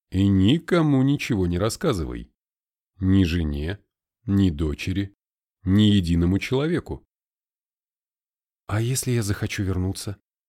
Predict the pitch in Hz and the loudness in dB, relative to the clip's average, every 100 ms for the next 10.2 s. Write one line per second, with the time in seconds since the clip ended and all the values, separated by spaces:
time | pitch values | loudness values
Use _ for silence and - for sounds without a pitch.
0 | _ _ _ _ _ _ _ _ _ _ | _ _ _ _ _ _ _ _ _ _
1 | - 90 82 85 82 98 117 113 107 92 | -4 -2 0 0 0 2 0 0 -2 -4
2 | - _ _ _ _ - 95 92 147 139 | -8 _ _ _ _ -6 -4 0 0 0
3 | 131 135 131 127 - 139 - 131 123 120 | -2 0 0 -2 -2 -4 -2 -4 -4 -4
4 | 110 135 - _ _ _ _ _ - 113 | -2 -2 -4 _ _ _ _ _ -6 -4
5 | 190 175 - 151 135 131 117 117 110 113 | -2 -2 0 0 0 0 0 0 -2 -2
6 | 98 76 53 - _ _ _ _ _ _ | -4 -6 -8 -14 _ _ _ _ _ _
7 | _ _ _ _ _ _ 80 80 73 - | _ _ _ _ _ _ -6 -4 -6 -8
8 | 73 76 95 127 - 107 104 - 104 95 | -10 -8 -8 -8 -8 -8 -8 -8 -10 -10
9 | _ _ _ - - 113 101 92 87 - | _ _ _ -16 -10 -6 -4 -6 -6 -12
10 | 60 | -14